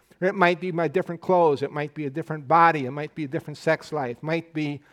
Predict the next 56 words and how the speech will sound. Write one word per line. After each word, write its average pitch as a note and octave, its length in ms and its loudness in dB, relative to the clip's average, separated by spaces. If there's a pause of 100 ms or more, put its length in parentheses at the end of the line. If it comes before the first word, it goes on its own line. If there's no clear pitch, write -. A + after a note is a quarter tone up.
(340)
if - 80 -4
I E3 120 4
drank E3+ 420 0
a E3 80 -2
certain F#3 380 -2
beverage, D#3 680 2
then, D3+ 220 -8
hey, E3+ 180 -2
my D#3 160 -2
house E3+ 280 -2
would - 40 -20
be C#3+ 80 -6
filled E3+ 320 -2
with D3 120 -4
a - 20 -20
whole F3 120 -2
bunch E3+ 200 -6
of - 80 -10
people D#3+ 260 -4
giving D3 260 -6
each C#3+ 200 -8
other C#3+ 220 -2
a B2 60 -4
high C#3+ 200 0
five C3 460 0 (680)
and, C3+ 480 -4
uh, C#3 180 -10
having D3 320 -2
great C#3+ 320 -2
time C#3+ 380 -2
and, B2+ 180 -8
and C#3+ 240 -8
just C#3 180 -8 (200)
all C#3+ 140 -4
kinds C#3 240 -8
of C3+ 60 -12
fun. C3+ 300 -4 (300)
Maybe A3 220 4
if F3 120 2
I E3 80 2 (380)
took - 180 -4
part F#3 240 6
in F3 100 -4
a D#3+ 40 -6
particular F#3 460 -2
activity, E3+ 480 -2
went C#3 220 -4
on D3+ 160 -4
a C3+ 40 -10
special - 360 -6
trip - 400 -6
to C#3+ 100 -12
a B2 40 -12
special C#3+ 380 -10
place, C3 380 -6
whatever C#3+ 480 -4